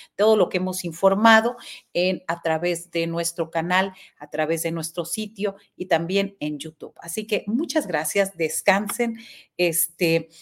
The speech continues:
eh, ustedes pueden estar ahí, seguirnos. Vamos a estar de ocho a ocho treinta. Hacemos transmisiones en vivo, hacemos coberturas especiales, entrevistas y demás. Síganos por allá.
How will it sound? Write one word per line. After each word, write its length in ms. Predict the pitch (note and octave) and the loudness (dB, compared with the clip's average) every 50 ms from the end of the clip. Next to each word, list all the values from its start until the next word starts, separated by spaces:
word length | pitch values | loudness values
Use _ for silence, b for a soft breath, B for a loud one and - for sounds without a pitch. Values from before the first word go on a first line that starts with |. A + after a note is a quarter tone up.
| B B B - | B B B 0
eh, 180 | E3+ F3 F3 | 2 4 4
ustedes 500 | E3 E3 D#3 - - F3+ E3 E3+ E3+ - | 4 2 2 2 4 4 4 4 0 2
pueden 300 | - F3+ F3 E3 E3 D#3+ | 6 6 8 8 8 6
estar 480 | D#3 D3+ - - - F3 E3 D#3+ E3 - - - | 4 -2 -2 2 4 4 4 4 0 -2 0 2
ahí, 240 | D#3+ D3+ D#3+ E3+ | 4 4 4 2
seguirnos. 720 | D#3+ - - F3 E3 F3 A3+ A#3+ A#3 A#3 C4 D4 D#4 - - B3 | 0 0 0 0 2 4 4 4 4 4 4 4 4 2 0 0
Vamos 280 | F3+ E3+ D#3+ E3 - - | -2 -4 -4 -4 -6 -8
a 40 | |
estar 240 | D3+ - - D3+ D3+ | -8 -6 -6 -6 -4
de 80 | - D#3 | -4 -4
ocho 320 | C#3 F3 F3+ F#3 - F#3 D#3+ | -4 -4 -4 -4 -2 0 0
a 80 | C#3 | 0
ocho 260 | D3+ D#3 - - E3+ | 0 -2 -4 -8 -6
treinta. 400 | E3 - G#3+ A#3 A#3+ A3+ D4 C#4+ D4 B B B B B | 0 2 2 2 4 4 4 4 2 B B B B B
Hacemos 400 | - A3+ B3 D4+ D#4 F4 F#4 F4+ | -2 2 4 4 4 4 4 4
transmisiones 640 | - C4 A#3 G#3+ G3+ G3+ - - G3 F#3 F3+ E3+ - - | 6 6 6 6 4 0 -2 -2 -2 -2 -2 -2 -4 -4
en 140 | E3 E3+ | -4 -4
vivo, 420 | E3+ G#3+ A3 A3 F#3 G3 G3+ G3 E3+ | -2 -2 0 0 2 4 4 4 4
hacemos 520 | D#3 D3+ - E3 D#3 D3+ D3+ D#3 - - | 2 0 -2 -2 -2 -2 -4 -4 -6 -4
coberturas 800 | - - D#3+ D3 D3 D3+ D3 - - A3 A#3 A#3 G#3 F#3+ - - | 0 2 2 2 2 -2 -2 -2 0 2 4 6 4 4 2 -2
especiales, 760 | D3+ - - - D3 - - F#3 F3 E3+ E3+ F3 F3 - - _ _ _ _ _ _ _ _ _ _ _ _ _ _ | -10 -10 -10 -12 -10 -4 0 4 4 4 4 2 -2 -6 -8 _ _ _ _ _ _ _ _ _ _ _ _ _ _
entrevistas 760 | - C#3+ C#3 - E3+ E3 D#3+ F#3 G3 F#3+ G3 - F#3+ F#3 - E3 | -10 -8 -4 0 0 0 0 0 -2 -4 -2 -2 -2 -4 -4 -6
y 20 | |
demás. 460 | - - D3+ E3 D#3+ F#3 G3 - - | -6 -6 -4 -2 -2 -2 -2 -2 -4
Síganos 360 | - G3+ F#3+ A#3 G#3+ F3+ - | -8 -8 -10 -8 -10 -10 -8
por 200 | - - D#3+ C#3+ | -6 -4 0 0
allá. 320 | C3 C#3 C3+ D#3+ F3+ A#3+ | 0 0 0 -2 -2 -2